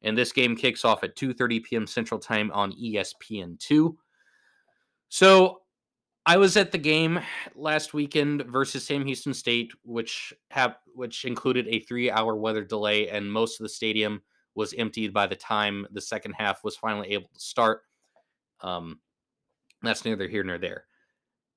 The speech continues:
I will say, Ainias Smith, um, the, the A-, the Aggies' best weapon on offense, both catching the ball and running the ball,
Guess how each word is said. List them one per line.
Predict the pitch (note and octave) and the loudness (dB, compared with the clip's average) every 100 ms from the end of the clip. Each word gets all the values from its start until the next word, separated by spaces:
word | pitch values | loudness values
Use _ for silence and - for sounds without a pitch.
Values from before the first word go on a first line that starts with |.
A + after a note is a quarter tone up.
| - | 0
I | B2+ | 4
will | C#3+ D#3 | 8 8
say, | D3+ A#2+ | 8 6
Ainias | A#2+ C3+ E3 | 6 4 4
Smith, | - C#3+ C#3 C#3 - - - | 2 0 0 0 -6 -20 -18
um, | - A2 G2+ G2 F#2 A2 | -10 -6 -6 -8 -12 -12
the, | A2 G#2+ G#2+ G#2 G#2 - _ _ _ _ _ _ _ _ _ _ | -6 -4 -2 -4 -8 -14 _ _ _ _ _ _ _ _ _ _
the | C3+ A#2+ A2+ G#2+ G2+ - - | -14 -4 -2 0 -2 -6 -6
A-, | C#3+ C3+ _ _ B2 C3 | -2 -2 _ _ _ -4
the | B2+ | 4
Aggies' | B2+ C3 B2+ G#2 | 6 4 2 2
best | C3 - B2 | 2 2 2
weapon | A2+ B2 A2+ A2 | 2 2 -2 0
on | A2+ G2+ | -2 0
offense, | G2+ - G#2 G2 - - | 0 0 -6 -6 -8 -8
both | A2 G#2 G2 - - _ | -2 -2 -2 -12 -20 _
catching | - B2+ C3 A#2 | -2 -2 0 -2
the | |
ball | G#2 G2+ G2 | 0 0 -2
and | G2+ G2 | -4 -6
running | F#2 F2+ | -6 -6
the | |
ball, | F2+ F2+ | -4 -4